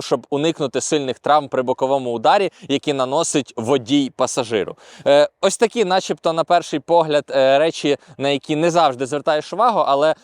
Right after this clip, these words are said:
тим не менше при, е, щоденній експлуатації вони суперважливі. Але ми підводимо це все до останнього але і найважливішого в цьому відео. Це ціни і комплектації.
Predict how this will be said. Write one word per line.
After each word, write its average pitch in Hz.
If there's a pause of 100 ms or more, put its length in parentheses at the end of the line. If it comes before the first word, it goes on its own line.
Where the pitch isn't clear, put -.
(120)
тим 160
не 147
менше 160
при, 139
е, 120
щоденній 143
експлуатації 143
вони 131
суперважливі. 123 (340)
Але 196
ми 190
підводимо 160
це -
все 185
до 143 (380)
останнього 160
але 143
і 131
найважливішого 135
в 113
цьому 131
відео. 104 (280)
Це 180
ціни 180
і 143
комплектації. 139